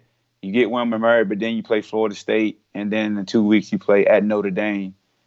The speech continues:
followed by Miami. So it's, it's, it's coming out the gate where if you young, you're not gonna be young too, you're not gonna have that excuse too long.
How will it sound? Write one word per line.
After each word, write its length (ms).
followed 280
by 120
Miami. 460
So 200
it's, 280
it's, 400
it's 180
coming 300
out 120
the 80
gate 320
where 340
if 140
you 140
young, 500
you're 100
not 180
gonna 100
be 100
young 340
too, 320
you're 140
not 160
gonna 120
have 120
that 100
excuse 520
too 160
long. 360